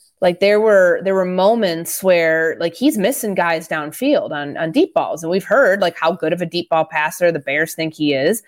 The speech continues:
And there were moments where it worked and where it didn't. But I, to, to, to see none of that in this game, more or less, like, outside of a couple of plays. The, the longest play they had yet last on Sunday was a twenty-six-yard run from Roschon Johnson.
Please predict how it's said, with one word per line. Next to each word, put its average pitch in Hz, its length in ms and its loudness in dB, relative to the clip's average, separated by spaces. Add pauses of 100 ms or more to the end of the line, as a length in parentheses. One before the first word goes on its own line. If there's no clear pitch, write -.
(180)
And - 80 0
there 311 80 4
were 302 120 4
moments 220 340 0
where 240 120 4
it 254 100 -2
worked 160 320 -2
and 190 80 0
where 170 100 0
it 233 140 -4
didn't. 170 420 -4
But 190 220 0 (480)
I, 202 400 0 (880)
to, 175 180 0
to, 233 260 0
to 240 140 -4
see 285 640 2
none 277 440 2
of 208 220 0
that 139 440 -6
in 185 180 -2
this 165 200 -4
game, 120 540 -8 (320)
more 196 240 4
or 165 60 -2
less, - 480 -4
like, 180 180 2
outside 196 400 2
of 175 80 -4
a 170 100 -4
couple 233 320 -2
of 180 140 -2
plays. 180 400 -2
The, 175 240 -2 (240)
the - 80 0
longest 339 420 2
play 311 200 6
they 226 160 4
had 240 260 0
yet - 240 -2
last 190 440 -2
on 196 180 -2
Sunday 277 340 2
was 185 220 -6
a - 20 -20
twenty-six-yard 240 720 -2
run 196 340 -2
from 190 180 -12
Roschon 180 440 -2
Johnson. 285 640 -6